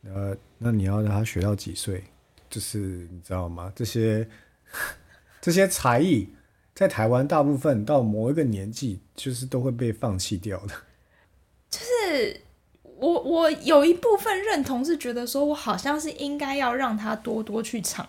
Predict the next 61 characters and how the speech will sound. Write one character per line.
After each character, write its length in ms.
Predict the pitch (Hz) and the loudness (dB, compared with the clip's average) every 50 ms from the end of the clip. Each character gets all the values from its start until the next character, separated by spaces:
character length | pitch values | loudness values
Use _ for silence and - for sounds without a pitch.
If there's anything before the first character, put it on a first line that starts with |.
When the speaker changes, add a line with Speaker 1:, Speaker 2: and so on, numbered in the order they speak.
| - 165 | -4 -4
Speaker 2:
试 300 | 160 - - 254 233 147 | -2 -2 -2 -2 -2 -2
一 80 | 135 | -4
下 220 | 165 - 208 190 185 | -2 -4 -4 -4 -4
各 200 | 185 233 202 151 | -2 -2 -2 -2
种 200 | - - - 160 | -4 -6 -10 -10
不 120 | - 185 170 | -10 -10 -10
同 180 | 175 180 - | -10 -10 -10
的 80 | 98 - | -10 -10
东 260 | - 151 - 196 208 | -10 -10 -10 -8 -8
西。 320 | - - - - - - - - - - - - _ _ _ _ | -6 -6 -8 -10 -12 -18 -20 -20 -20 -20 -20 -20 _ _ _ _
但 160 | - 392 392 | -4 -2 -2
是 440 | 381 381 392 370 359 339 302 277 220 - - - | -2 -2 -2 0 0 0 0 0 -2 -4 -6 -4
的 120 | - 277 269 | -2 -2 0
确 120 | 277 403 | 0 0
我 160 | 349 320 339 | 0 2 2
也 60 | 269 | 0
没 120 | 240 240 269 | 0 0 0
有 140 | 285 285 294 | 0 0 0
想 200 | 285 214 196 190 | -2 -4 -4 -2
要 100 | 214 247 | -2 0
就 100 | 226 247 | 0 0
是 120 | 262 254 240 | -2 -2 -2
从 320 | - - - 202 208 269 | -4 -4 -4 -4 -2 -2
小 320 | - - - - - - 170 | -2 0 0 0 0 -2 -2
就 180 | - 220 202 | -4 -4 -4
这 140 | 185 233 220 | -2 -4 -6
么 120 | 208 185 175 | -4 -4 -6
逼 240 | 175 - 190 190 185 | -6 -6 -6 -6 -6
他 260 | 185 220 202 185 196 | -6 -4 -4 -4 -2
说 180 | 185 196 190 196 | -2 -2 -2 -2
你 140 | 185 170 165 | -2 -4 -6
一 60 | 165 | -6
定 100 | 180 190 | -6 -6
要 160 | 190 175 196 | -6 -6 -6
去， 160 | 208 220 196 185 - - - - | -6 -6 -6 -6 -8 -8 -10 -12
就 140 | - - 196 | -10 -8 -8
是 100 | 185 196 180 | -6 -8 -6
坚 300 | - - 220 214 202 214 | -4 -2 -2 0 0 2
持 240 | - - - - | 0 0 0 -2
的 160 | - 151 151 165 | -4 -6 -6 -4
上 300 | - - 185 165 175 - | -4 -4 -2 -4 -2 -2
这 100 | - 196 | -2 -2
么 140 | 170 156 | -2 -4
多 180 | 156 160 156 156 | -6 -10 -12 -10
的 140 | - 123 - | -10 -8 -8
才 240 | - - - - - | -8 -10 -10 -8 -8
艺 180 | 156 180 170 165 | -6 -6 -8 -8
课 300 | - - - - 143 - | -10 -10 -8 -8 -8 -6
这 60 | - 143 | -8 -8
样 140 | 131 - - - 165 | -10 -10 -10 -14 -14
子。 100 | - - - _ _ _ _ _ _ _ _ _ _ _ _ _ _ _ _ _ _ _ _ _ _ _ _ | -14 -16 -18 _ _ _ _ _ _ _ _ _ _ _ _ _ _ _ _ _ _ _ _ _ _ _ _
所 120 | - 302 | -2 0
以 140 | 330 302 254 | 0 2 2
啊， 140 | 214 147 147 | 0 0 0
我 120 | 208 220 | -2 -2
想 160 | 269 320 254 233 | 0 0 0 0
要 60 | 269 | 0
讲 240 | 262 226 - - 175 | 0 -2 -2 0 -2
的 80 | 208 | -4
是 100 | 214 226 | -4 -6
说， 320 | 220 - 214 196 190 - | -4 -4 -2 -2 -2 -4